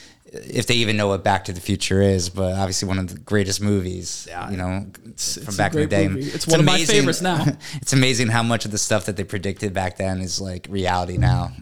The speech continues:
Speaker 1: You know, Jetsons, Simpsons, Back to the Future.
Speaker 2: Yeah.
Speaker 1: Um, it's such an awesome story. And, um, l-, let's wrap it up with this. If you c-, being in your leadership role, which you've been in for a long time,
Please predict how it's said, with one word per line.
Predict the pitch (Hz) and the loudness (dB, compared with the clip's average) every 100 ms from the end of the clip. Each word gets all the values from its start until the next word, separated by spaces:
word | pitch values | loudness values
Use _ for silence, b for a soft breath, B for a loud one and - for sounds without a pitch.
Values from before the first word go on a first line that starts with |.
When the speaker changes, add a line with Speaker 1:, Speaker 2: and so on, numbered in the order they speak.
| - | -14
Speaker 1:
You | 98 | -8
know, | 90 | -6
Jetsons, | 90 95 90 - 92 92 92 | -4 -4 -2 -4 -4 -4 -4
Simpsons, | - 98 95 - 95 92 | -4 -4 -6 -6 -6 -6
Back | 98 95 | -6 -6
to | 95 | -10
the | 92 | -14
Future. | - 92 - 98 90 B B B B B B - | -12 -10 -8 -8 -10 B B B B B B 0
Speaker 2:
Yeah. | 110 107 | 4 4
Speaker 1:
Um, | 98 95 - | 2 -2 -6
it's | - 117 - | -4 -2 0
such | 113 - | 0 0
an | 104 | 0
awesome | 95 92 98 95 | 0 0 0 -2
story. | - 101 98 98 90 95 104 | 2 4 4 4 0 -4 -4
And, | 110 107 104 104 | 0 2 2 4
um, | 104 98 95 B B B B B _ | 4 2 -4 B B B B B _
l-, | 139 - | -8 -4
let's | 131 151 196 | 0 2 4
wrap | 175 160 | 2 4
it | |
up | 117 - | 2 2
with | 101 | 0
this. | 101 95 | 0 0
If | 127 156 | 0 0
you | 190 | 0
c-, | - - 107 | -2 -6 -6
being | 110 139 175 | -2 0 0
in | 175 156 | 2 0
your | 120 | 0
leadership | 110 110 107 101 - | 0 0 0 -2 -2
role, | 98 92 92 | 0 0 0
which | 90 92 | 0 -2
you've | 95 | -2
been | 95 | -2
in | 92 | -2
for | 92 92 | -2 -4
a | |
long | 87 | -4
time, | - 90 | -6 -8